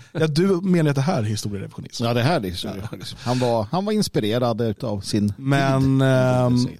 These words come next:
Speaker 2: Tegnér.
Speaker 1: det är ju en, en, vi är väl alla en del av detta förbund.
Speaker 2: Det är vi. Ja, ja.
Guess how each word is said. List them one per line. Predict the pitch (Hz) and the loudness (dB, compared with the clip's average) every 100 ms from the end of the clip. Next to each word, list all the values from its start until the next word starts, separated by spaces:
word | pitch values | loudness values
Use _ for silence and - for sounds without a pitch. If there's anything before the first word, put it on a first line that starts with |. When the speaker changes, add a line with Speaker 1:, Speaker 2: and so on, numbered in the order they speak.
| - | -20
Speaker 2:
Tegnér. | 87 - | -20 -4
Speaker 1:
det | 139 | 0
är | 143 | 4
ju | 156 160 160 | 4 4 2
en, | 156 143 139 | 0 0 0
en, | 151 143 139 139 - _ - | 0 2 2 0 -4 _ -4
vi | 147 | 0
är | |
väl | 156 | 2
alla | 175 143 165 | 2 2 2
en | 170 | 2
del | 160 180 | 2 2
av | |
detta | 156 123 | 0 0
förbund. | 113 110 92 82 113 - | -2 -2 -4 -6 -10 -8
Speaker 2:
Det | 92 | -6
är | |
vi. | 139 - _ _ _ | -6 -8 _ _ _
Ja, | - 123 | -4 -2
ja. | 131 | -2